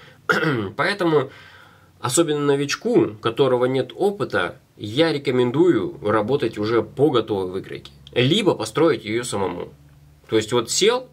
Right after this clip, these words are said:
продумал, начертил, создал план, а потом шаг за шагом его, м, последовательно выполняем. И тогда получается изделие. Когда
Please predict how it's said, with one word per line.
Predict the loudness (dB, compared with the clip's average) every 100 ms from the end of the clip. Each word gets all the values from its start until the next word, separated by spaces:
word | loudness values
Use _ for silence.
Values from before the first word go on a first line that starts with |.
| -2
продумал, | -2 2 0 2 0
начертил, | 2 -2 -4 -8 -4 -4 -2
создал | -2 0 0 0 0
план, | 0 2 0
а |
потом | -2 -2 -2
шаг | 0 -2 0
за | -2
шагом | -4 -4 0 2
его, | 2 -2 -8 -18 -20 -20 _
м, | -10 -8 -6
последовательно | -4 0 2 2 2
выполняем. | 0 2 -2 -2 -6 -10 -18 _ -20 _
И | -4
тогда | -2 0 0
получается | -2 -4 -2 0 -2
изделие. | 0 -2 -2 -6 -14 _ -20 -20 _
Когда | -2 -2 0 0 2 0 -2